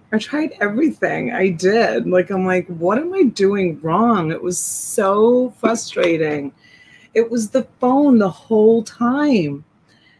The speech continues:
And I never thought about trying, well, I can't use this phone as my second camera because this is my phone that I use unless I put my service back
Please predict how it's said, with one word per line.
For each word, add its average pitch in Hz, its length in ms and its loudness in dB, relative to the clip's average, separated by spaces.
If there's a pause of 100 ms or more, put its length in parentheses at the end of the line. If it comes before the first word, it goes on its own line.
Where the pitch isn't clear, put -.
(100)
And 208 140 0
I 214 100 0
never 226 440 2
thought 247 580 -2
about 196 400 -4 (340)
trying, 202 680 -4
well, 214 320 -2
I 226 80 -4
can't 277 420 -6 (100)
use 247 420 -2
this 190 280 -6
phone 165 460 -4
as 165 160 -4
my 170 160 -4
second 160 440 -10
camera 170 440 -4
because 202 380 -6
this 202 200 -6
is 214 160 -2
my 196 220 2
phone 190 420 0
that 180 140 2
I 180 80 6
use 185 840 2 (2250)
unless 202 400 0
I 254 100 4
put - 220 0
my 220 140 2
service 202 500 -2
back 190 380 0